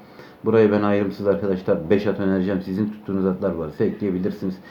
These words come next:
Tutmadığınız atlar varsa önerdiğim atların içinde bunları da çıkarıp atabilirsiniz.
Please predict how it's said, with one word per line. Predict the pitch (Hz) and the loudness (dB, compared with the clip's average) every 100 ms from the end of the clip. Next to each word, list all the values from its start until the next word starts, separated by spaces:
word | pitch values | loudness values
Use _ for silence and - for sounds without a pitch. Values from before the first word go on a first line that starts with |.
| - - - | -20 -8 -4
Tutmadığınız | - 131 110 110 104 | 2 4 4 4 4
atlar | 101 117 | 4 2
varsa | 104 107 107 | 4 2 2
önerdiğim | 98 101 95 101 | 2 2 0 0
atların | 92 101 95 | 0 0 -2
içinde | - 113 | -2 -2
bunları | 95 95 98 | 0 0 -2
da | |
çıkarıp | 95 98 92 | -6 -4 -4
atabilirsiniz. | 92 101 85 92 - 92 | -4 -4 -4 -4 -4 -8